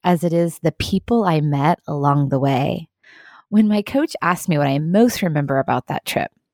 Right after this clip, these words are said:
I immediately shared my Eiffel Tower story.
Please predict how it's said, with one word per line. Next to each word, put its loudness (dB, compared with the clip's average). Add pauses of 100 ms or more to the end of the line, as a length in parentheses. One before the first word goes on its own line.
(380)
I 0
immediately 2
shared -2
my -4
Eiffel 2
Tower 0
story. -2